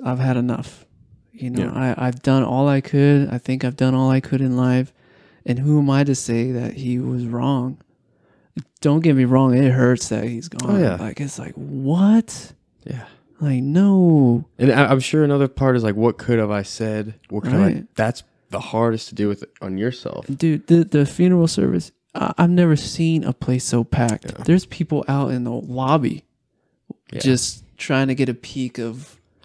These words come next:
Speaker 2: Yeah,
Speaker 1: this
Speaker 2: and
Speaker 1: place was packed, bro, like a
Speaker 2: Yeah.
Speaker 1: concert.
Speaker 2: Yeah.
Speaker 1: I'm like, man, he, he had so many people he could have asked.
Speaker 2: Yeah.
Speaker 1: And what hurt the most is, like, he felt like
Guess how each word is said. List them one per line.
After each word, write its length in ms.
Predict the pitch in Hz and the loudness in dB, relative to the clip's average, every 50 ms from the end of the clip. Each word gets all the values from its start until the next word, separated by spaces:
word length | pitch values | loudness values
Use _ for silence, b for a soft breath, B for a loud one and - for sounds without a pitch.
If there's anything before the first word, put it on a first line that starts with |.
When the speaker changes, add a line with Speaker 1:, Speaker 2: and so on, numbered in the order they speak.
| b b b b b b b b b | b b b b b b b b b
Speaker 2:
Yeah, 60 | - - | -6 -2
Speaker 1:
this 160 | 156 160 123 | 0 2 4
Speaker 2:
and 80 | 127 127 | 4 4
Speaker 1:
place 200 | 190 175 165 - | 4 4 2 0
was 140 | 135 117 - | -2 -6 -6
packed, 560 | - - - - 143 156 185 170 131 120 95 | -8 -8 -2 2 2 4 4 2 0 -4 -4
bro, 200 | - 117 123 127 | 0 2 2 4
like 160 | 143 147 135 | 4 2 2
a 40 | 123 | 0
Speaker 2:
Yeah. 60 | 117 | 0
Speaker 1:
concert. 760 | - - - - 156 175 214 226 - - - 113 - - - - - | -2 -2 -2 0 2 2 2 2 0 0 -2 -2 -4 -4 -6 -12 -14
Speaker 2:
Yeah. 180 | - - - - 120 - _ _ _ _ _ _ _ _ | -16 -14 -14 -16 -16 -18 _ _ _ _ _ _ _ _
Speaker 1:
I'm 160 | - 151 147 | -8 -6 -4
like, 180 | 143 139 131 - | -4 -4 -4 -2
man, 240 | 156 156 151 143 135 | 0 0 2 2 2
he, 280 | 123 160 170 165 156 B B B B B B | 2 2 2 2 0 B B B B B B
he 200 | B 175 175 160 | B -2 -2 0
had 260 | 147 143 131 127 127 | 0 0 -2 -2 -4
so 680 | - - - - - - 160 160 165 165 160 151 147 139 | -6 -10 -10 -8 -4 -2 0 2 2 2 2 0 0 -2
many 320 | 135 131 135 135 135 131 127 | -2 -2 0 0 0 -2 -2
people 540 | - - 131 127 - 117 117 120 123 127 - - | -2 -2 -2 0 2 2 2 0 0 -2 -6 -6
he 160 | - - 127 131 | -2 0 0 0
could 140 | - 127 123 | 0 0 0
have 300 | 117 120 131 127 123 123 | 0 2 2 0 0 -2
asked. 280 | 147 - - - - - _ _ _ - - _ _ _ _ - | -4 -6 -10 -14 -20 -20 _ _ _ -20 -20 _ _ _ _ -6
Speaker 2:
Yeah. 260 | 104 101 98 98 98 98 | -2 -2 0 -2 -2 -2
Speaker 1:
And 160 | - 131 131 135 | 0 2 4 4
what 160 | 147 139 139 | 4 4 4
hurt 200 | 139 160 - - | 4 4 2 2
the 80 | 131 | 0
most 340 | 123 127 135 143 143 139 - | 0 0 2 0 0 -2 -4
is, 160 | 131 127 - | -6 -6 -4
like, 220 | 123 131 131 - - | -4 -6 -6 -8 -8
he 120 | - 139 | -10 -12
felt 300 | 135 - - 123 123 113 | -10 -4 -2 -2 -2 0
like 240 | 139 131 127 131 - | 0 -2 -2 -4 -4